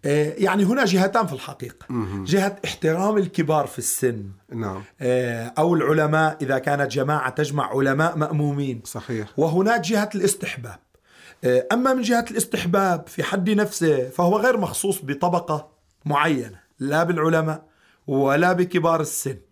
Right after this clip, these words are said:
Speaker 1: آه، نعم، توقير الكبار هو من المستحبات المؤكدة في الشريعة الإسلامية، فإذا الإنسان قال: "أنا مستعد أن أتخلى عن جزء من ثوابي في الجماعة فأقف في الصف الثاني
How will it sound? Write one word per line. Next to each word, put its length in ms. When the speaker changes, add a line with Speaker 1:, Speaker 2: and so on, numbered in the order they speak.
Speaker 1:
آه، 680
نعم، 400
توقير 680
الكبار 720
هو 220
من 140
المستحبات 760
المؤكدة 680
في 80
الشريعة 560
الإسلامية، 720
فإذا 640
الإنسان 840
قال: 360
"أنا 220
مستعد 440
أن 100
أتخلى 400
عن 120
جزء 260
من 100
ثوابي 500
في 100
الجماعة 600
فأقف 400
في 60
الصف 360
الثاني 560